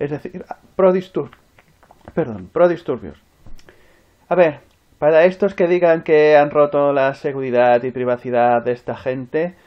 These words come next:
les recuerdo que los señores policías prodisturbios, sean Mossos, policías nacionales, por cierto, Anonymous, esto también tienes que hacerlo con los policías nacionales,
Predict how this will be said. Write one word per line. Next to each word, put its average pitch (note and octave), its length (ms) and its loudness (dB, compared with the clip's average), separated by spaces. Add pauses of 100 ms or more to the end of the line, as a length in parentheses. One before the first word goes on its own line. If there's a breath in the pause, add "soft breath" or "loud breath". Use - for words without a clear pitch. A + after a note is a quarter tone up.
(560 soft breath)
les F#3 220 4
recuerdo G3+ 840 2
que F#3 160 2
los F#3 240 -2
señores D#3 480 -4
policías D3+ 580 -4
prodisturbios, D3 800 -4
sean B2 300 -2
Mossos, F#3 400 -2
policías F#3+ 500 -4
nacionales, C#3+ 460 -6
por B2+ 120 -10
cierto, D3 280 -6
Anonymous, C3+ 480 -6
esto C3 180 -12
también C3 220 -8
tienes C3 240 -8
que - 80 -10
hacerlo B2 280 -6
con B2 120 -10
los A2+ 100 -12
policías C3 400 -10
nacionales, F#2 640 -10